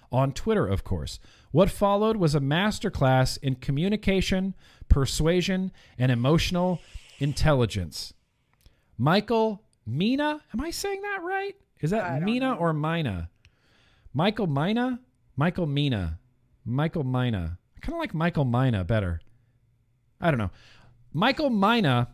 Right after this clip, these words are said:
Speaker 1: is an immunologist, physician, and assistant professor of ophthalmology at the Harvard T H Chan School of Public Health.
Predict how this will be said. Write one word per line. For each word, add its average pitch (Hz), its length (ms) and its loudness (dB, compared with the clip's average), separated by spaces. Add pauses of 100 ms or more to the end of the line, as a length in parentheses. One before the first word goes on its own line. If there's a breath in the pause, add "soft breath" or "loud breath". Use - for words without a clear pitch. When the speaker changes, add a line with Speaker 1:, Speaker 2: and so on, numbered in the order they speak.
(140)
Speaker 1:
is 147 180 2
an 156 100 2
immunologist, 160 800 0
physician, 170 500 2
and 143 120 -2
assistant 190 400 -2
professor 190 480 0
of 165 80 2
ophthalmology 139 800 0
at 139 140 -4
the 147 60 0
Harvard 170 680 2
T - 260 -6
H 165 440 0
Chan 214 420 0
School 285 500 -2
of - 160 -6
Public 208 360 2
Health. 117 340 2